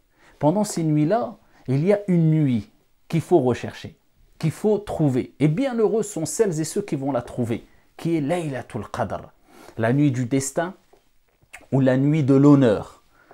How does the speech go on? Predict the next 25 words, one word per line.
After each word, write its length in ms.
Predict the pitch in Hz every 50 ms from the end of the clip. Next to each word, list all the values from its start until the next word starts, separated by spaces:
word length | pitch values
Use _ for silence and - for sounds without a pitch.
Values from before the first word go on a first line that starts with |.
| - _ -
Et 80 | 113 127
Allah 240 | 143 139 151 165
subhanahu 460 | 156 - 147 - - - 143 139 131 127
wa 80 | 123
ta'ala 300 | 123 - 127 135 147 156
nous 220 | 147 135 123 120 123
a 60 | 117
rappelé 380 | 107 107 131 151 - - 208
ce 100 | 202 -
que 80 | - 143
renfermait 460 | 120 113 120 - - 120 110 117 117
cette 240 | - - 107 - -
nuit. 180 | 107 101 95 - _ _ _ -
Et 100 | - 131
il 100 | 131 131
nous 140 | 131 123 117
dit, 300 | 107 147 170 165 - _ _ _ _ _ -
Bismillahir 600 | 120 - - 139 127 127 139 131 120 123 107 113
Rahmanir 460 | 113 110 - - 127 123 117 113 107
Rahim, 300 | 107 101 - 160 160 151 -
Inna 420 | 170 175 175 165 156 143 139 135 -
anzalnahu 800 | 131 127 123 120 110 104 120 117 120 120 127 151 147 135 120 120
fi 360 | 104 - - 123 113 110 104 - -
Laylatil 720 | 104 104 120 147 156 131 117 107 95 - - - 92 85 - -
Qadr. 300 | - 117 - - 73 -